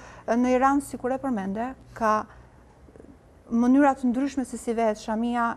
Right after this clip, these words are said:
e mënyra të ndryshme të veshjes, ë, ke gratë e tjera të cilat janë malajziane, kanë një mënyrë tjetër të veshurisë, stil tjetër. Ke gratë në Maqedoni,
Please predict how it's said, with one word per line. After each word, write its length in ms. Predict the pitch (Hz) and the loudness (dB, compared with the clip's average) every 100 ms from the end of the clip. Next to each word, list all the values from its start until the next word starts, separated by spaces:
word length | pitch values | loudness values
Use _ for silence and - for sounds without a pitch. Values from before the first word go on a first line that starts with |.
| - | -4
e 100 | 220 208 | -4 -2
mënyra 320 | 208 220 208 | -2 -2 -4
të 140 | 208 214 | -6 -10
ndryshme 340 | 208 202 202 | -10 -8 -6
të 140 | 196 208 | -4 -6
veshjes, 400 | 208 220 220 - - - - - | -2 -2 -2 -8 -20 -20 -20 -8
ë, 160 | - 196 147 - | 0 0 0 -4
ke 180 | - 247 233 - - - - - - - | 2 2 2 -2 -12 -20 -20 -20 -18 -4
gratë 340 | 226 226 226 | 2 2 2
e 60 | 226 | 0
tjera 240 | 240 233 233 | 2 4 2
të 100 | - | -2
cilat 320 | 214 202 - | -2 -2 -2
janë 180 | 196 190 | -4 -2
malajziane, 720 | 214 247 262 247 262 269 269 269 | -2 0 -2 0 2 2 2 0
kanë 260 | 254 220 220 | -2 -4 -2
një 60 | 226 | -2
mënyrë 240 | 240 247 | -2 0
tjetër 320 | 294 294 294 226 | 0 0 0 0
të 80 | |
veshurisë, 480 | 240 240 - 233 233 | 2 2 0 -4 -4
stil 180 | - 254 | -4 -4
tjetër. 380 | 254 226 226 226 - - - - - - - - - - - - - | -2 2 2 0 -4 -20 -20 -20 -20 -20 -16 -16 -16 -20 -20 -20 0
Ke 120 | 294 | 2
gratë 280 | 269 285 285 | 4 4 4
në 40 | |
Maqedoni, 500 | 294 311 320 302 214 | 4 4 2 2 2